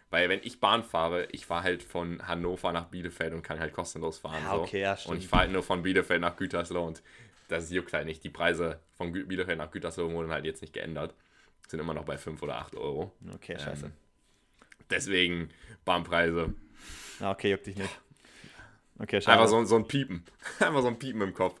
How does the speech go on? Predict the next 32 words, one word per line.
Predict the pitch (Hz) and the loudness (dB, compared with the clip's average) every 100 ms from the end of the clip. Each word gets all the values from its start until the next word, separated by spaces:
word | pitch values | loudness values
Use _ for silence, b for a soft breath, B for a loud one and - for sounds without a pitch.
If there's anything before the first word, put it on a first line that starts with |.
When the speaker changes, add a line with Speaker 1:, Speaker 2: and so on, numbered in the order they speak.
| - | -6
Speaker 2:
Ja. | 104 123 | 2 2
Speaker 1:
So | - | 4
auf | 101 | 2
Mute. | 110 113 113 107 - _ _ B B B _ _ 262 214 - _ _ - - - | 2 0 0 0 -8 _ _ B B B _ _ -8 -8 -12 _ _ 2 2 6
Speaker 2:
Okay, | 139 139 | 6 8
stark. | 135 127 117 - - | 6 8 6 4 6
Nee, | 135 | 6
ich | 143 | 10
hab, | 160 - | 8 8
äh, | 135 131 127 123 | 8 10 8 6
also, | 113 113 117 85 | 2 2 2 6
weiß | 120 120 | 4 4
nicht, | 101 | -6
mich | 113 101 | -8 -8
juckt | 117 117 | -8 -2
das | |
ja | 110 98 | 0 0
schon. | - 123 147 B B B | 0 -2 -4 B B B
Ich | - 120 | -6 -6
hab | - | 0
zwar | 113 | 0
meine | 110 110 | 2 0
Speaker 1:
Ja. | 104 | 0
Speaker 2:
Semesterkarte, | 104 82 135 139 135 | 2 2 2 2 2
aber | 101 | 2
damit | 101 - | -2 -4
komm | 104 | -4
ich | |
ja | 104 | -4
nicht | 104 | -6
nach | 101 | -4
Hause. | 101 113 | -2 -2